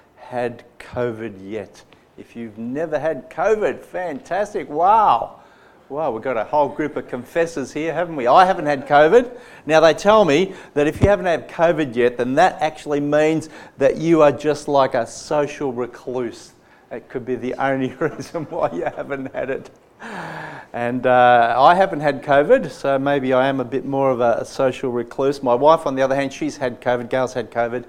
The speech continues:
and, uh, she's definitely the opposite in that direction. She's a bit of a social butterfly, so maybe that's why she had covid, I'm not sure.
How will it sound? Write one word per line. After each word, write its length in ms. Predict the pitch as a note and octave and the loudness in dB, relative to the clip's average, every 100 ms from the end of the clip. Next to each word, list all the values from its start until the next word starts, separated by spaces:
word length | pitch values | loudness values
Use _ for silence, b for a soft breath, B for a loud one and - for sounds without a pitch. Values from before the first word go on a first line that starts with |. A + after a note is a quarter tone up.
| B B B - | B B B -14
and, 260 | B2 A#2 | -12 -6
uh, 200 | A#2 A2+ | -4 -4
she's 300 | G#2+ - B2 | -6 -8 -10
definitely 540 | - A#2+ A#2 A2+ A2+ A2+ | -6 -8 -6 -8 -6 -6
the 200 | A2+ G#2+ | -8 -6
opposite 540 | A2+ - A2 - G#2+ - | -6 -6 -14 -8 -10 -10
in 260 | A2+ G#2 | -16 -14
that 240 | G#2 - - | -12 -14 -16
direction. 720 | G#2+ G#2 A2 A2 - G#2+ G2 | -12 -10 -10 -10 -14 -14 -16
She's 360 | - G#2 G#2 | -16 -14 -12
a 100 | G#2+ | -12
bit 200 | G#2 A2 | -10 -8
of 120 | G#2+ G#2 | -8 -8
a 80 | |
social 640 | G2+ - G#2+ G#2 A2 G#2+ G#2 B B _ _ | -10 -8 -8 -6 -8 -8 -10 B B _ _
butterfly, 720 | A2+ G#2 - A#2 A2 G#2 G2+ B B _ | -6 -6 -10 -6 -4 -4 -8 B B _
so 160 | - G#2+ | -20 -16
maybe 240 | G#2 G2+ | -14 -12
that's 240 | G2 - - | -14 -14 -14
why 120 | G2 | -14
she 200 | - G2+ | -14 -14
had 180 | G2 - | -14 -12
covid, 260 | G#2 G2 | -14 -12
I'm 140 | G2 G2+ | -14 -14
not 120 | G2 | -16
sure. 260 | - F#2 | -14 -16